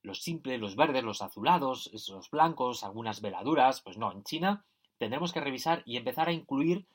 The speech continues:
elementos dinámicos, gifs animados, eh, colores rojos. Es decir, tenemos que sacrificar un poquito nuestra política de branding, pero el rojo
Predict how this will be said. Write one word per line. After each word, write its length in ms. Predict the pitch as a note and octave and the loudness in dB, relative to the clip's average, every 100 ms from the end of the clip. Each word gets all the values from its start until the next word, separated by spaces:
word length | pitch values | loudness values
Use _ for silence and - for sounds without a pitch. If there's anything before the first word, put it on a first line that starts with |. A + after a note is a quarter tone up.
| _ _ _ _ | _ _ _ _
elementos 800 | B2+ A#2+ B2 C#3 C#3+ D#3+ D#3+ - | -4 -2 -2 -2 0 0 -2 -8
dinámicos, 840 | A#2+ G#2 G#2+ C#3 D#3 C3+ C#3+ D3 D3 - _ - | -14 -6 -4 -2 -2 -2 -2 -2 -4 -16 _ -2
gifs 240 | C#3+ C3+ | 0 4
animados, 720 | C3 G#2+ A2 F3+ C#3 C#3+ C#3+ - | 2 2 4 4 8 6 4 -6
eh, 320 | A2+ A2 G#2 | -6 -4 -6
colores 460 | - A#2 B2 A#2 G#2+ | -2 4 4 4 2
rojos. 540 | F3 F3+ C#3 C#3 - _ _ _ - | 2 2 4 2 2 _ _ _ -4
Es 120 | D3 | 0
decir, 340 | E3 A2 F#2+ | 0 -2 -6
tenemos 320 | B2 B2 E3 - | -6 -4 -4 -4
que 100 | F3+ | -2
sacrificar 600 | D3+ - B2 A2+ C#3+ E3 | -2 -2 -6 -6 -4 -2
un 120 | D#3+ | -2
poquito 500 | D3 D#3+ E3+ E3+ - _ _ | -4 -2 0 0 -2 _ _
nuestra 440 | C3+ D#3 - E3 - | -8 -6 0 -2 0
política 480 | A#2 C#3+ C#3+ B2+ | -4 -4 -4 -2
de 80 | G2+ | -2
branding, 300 | G2+ G#2 F#2 | -2 -4 -6
pero 160 | - G#2+ | -6 -4
el 100 | G#2 | 2
rojo 460 | F3 G3+ C4+ D4+ | 2 2 0 -2